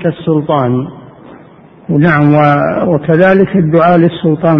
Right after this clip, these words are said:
Speaker 2: بالصلاح والهداية إمام المسلمين، وهذا مهم جدًا،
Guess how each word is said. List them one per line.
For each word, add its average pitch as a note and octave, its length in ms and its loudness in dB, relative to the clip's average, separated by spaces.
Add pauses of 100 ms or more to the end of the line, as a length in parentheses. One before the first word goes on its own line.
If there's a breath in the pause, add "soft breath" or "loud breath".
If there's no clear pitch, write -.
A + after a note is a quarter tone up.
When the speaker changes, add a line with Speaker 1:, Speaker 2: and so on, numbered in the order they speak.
Speaker 2:
بالصلاح D3 720 0
والهداية C3+ 640 0 (540 loud breath)
إمام D3 400 2
المسلمين، C#3+ 1000 2 (360)
وهذا D3 260 2
مهم D3+ 360 2
جدًا، C#3+ 600 0